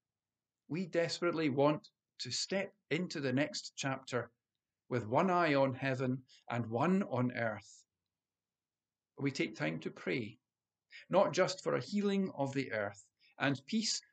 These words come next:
between people, but for the world to experience a love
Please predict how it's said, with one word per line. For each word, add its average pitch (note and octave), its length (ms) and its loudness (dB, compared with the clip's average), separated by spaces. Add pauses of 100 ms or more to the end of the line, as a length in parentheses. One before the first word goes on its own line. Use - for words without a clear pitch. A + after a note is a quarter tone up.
between D3+ 420 -2
people, A#2+ 500 -4 (1000)
but B2+ 160 -6
for C3+ 140 -2
the B2 100 2
world A#2+ 460 0 (440)
to C#3 100 0
experience F3 680 0
a C3 60 0
love D3 360 0